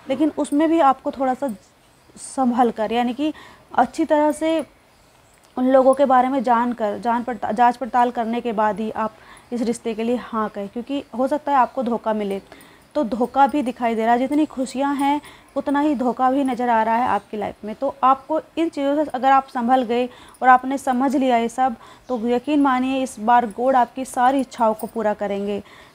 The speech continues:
भगवान भोलेनाथ जी का आशीर्वाद आप सब पर बना हुआ है dear।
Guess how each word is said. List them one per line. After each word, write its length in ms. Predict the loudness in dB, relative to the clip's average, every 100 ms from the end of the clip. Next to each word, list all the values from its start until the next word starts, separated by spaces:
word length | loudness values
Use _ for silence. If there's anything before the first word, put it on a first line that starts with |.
| -14
भगवान 480 | -8 2 4 4 2
भोलेनाथ 440 | 0 0 -2 -4
जी 180 | -6 -8
का 160 | -2
आशीर्वाद 520 | -2 -2 -4 0 2 2
आप 140 | 0
सब 220 | 0 -6 -6 -2
पर 140 | 0
बना 240 | 2 0 0
हुआ 220 | 0 0
है 100 | 0
dear। 320 | -2 -4 -6